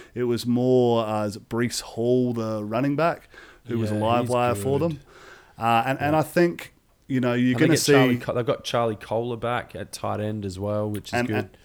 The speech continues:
Speaker 1: yeah, th-, their tight ends look good. As, as I mentioned earlier, uh, the,
Speaker 2: Mm.
Speaker 1: the Iowa State tight ends look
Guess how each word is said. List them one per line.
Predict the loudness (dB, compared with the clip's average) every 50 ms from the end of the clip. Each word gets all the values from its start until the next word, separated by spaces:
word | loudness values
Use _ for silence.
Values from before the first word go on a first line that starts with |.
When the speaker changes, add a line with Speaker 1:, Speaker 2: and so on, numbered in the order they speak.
| -18 -10
Speaker 1:
yeah, | -4 -2 2 4 6 4 4
th-, | 4 0 4
their | 4 4 4
tight | 4 2 2 4 6 6
ends | 6 4 4 0 -2 -2 -2
look | -2 -4 -4 -4
good. | -2 0 0 0 2 2
As, | 0 0
as | 0 0 0 0
I | 2 2
mentioned | 2 0 0 0 -2 0
earlier, | 2 4 4 4 4 4 2 2 0 0 0
uh, | 0 0 -2 -2 -4 -6 -6
the, | -4 -2 0 2 2 2 2 0 -2
Speaker 2:
Mm. | -2
Speaker 1:
the | -2 0
Iowa | 2 2 2 2 2 0
State | -2 -2 -4 -4 -4 -6
tight | -8 -6 -4 -2 -2
ends | -2 -2 -2 -4 -6 -6 -6
look | -4 -4 -4 -4 -6 -12